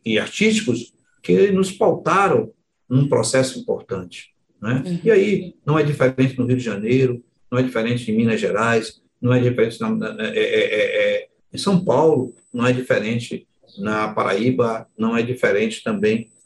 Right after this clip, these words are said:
Speaker 1: no Maranhão, ou seja, é, os movimentos populares se pautam exatamente na sua identidade cultural. E é por isso
Speaker 2: Uhum.
Speaker 1: que toda sociedade de domínio, a primeira ação que ela tem é extinguir a cultura local.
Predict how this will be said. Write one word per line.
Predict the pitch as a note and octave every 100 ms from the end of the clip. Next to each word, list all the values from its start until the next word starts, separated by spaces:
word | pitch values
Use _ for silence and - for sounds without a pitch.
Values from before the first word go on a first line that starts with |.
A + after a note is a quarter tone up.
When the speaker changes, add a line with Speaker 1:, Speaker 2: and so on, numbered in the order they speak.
| _
Speaker 1:
no | G#2 A2
Maranhão, | A#2+ B2 G#2 G#2
ou |
seja, | G2+ - G#2+ G2+ G2+ - _ - _ _ -
é, | G2+ G#2 -
os | -
movimentos | A#2+ C3 C3+ F3+ F3
populares | A#2 - F#2 F2+ - - - _ _
se | - - C3
pautam | - A2 C3 - C3+ -
exatamente | B2+ C3+ - G#2+ A2+ -
na | B2
sua | A#2+ -
identidade | B2+ B2 - G#2 A2
cultural. | - - F2 E2 - _ -
E | D3+
é | D3
por | C#3+
isso | E3+ F3+ F3+
Speaker 2:
Uhum. | E3+ - - - _
Speaker 1:
que | - C#3 C#3+ - _ _ _
toda | - G#3+
sociedade | F#3+ E3 - A#2 A#2+ A2+
de | -
domínio, | G#2+ G2 A2+ E3 C3+ - - _ _
a | -
primeira | D3+ D#3 A#3+ A3
ação | C3 - C3
que | A#2+
ela | - -
tem | - D#3+ D3+ - -
é | C3+
extinguir | D3 - C#3+ C3
a | E3
cultura | D#3+ B2 B2+ A2
local. | F#2+ - _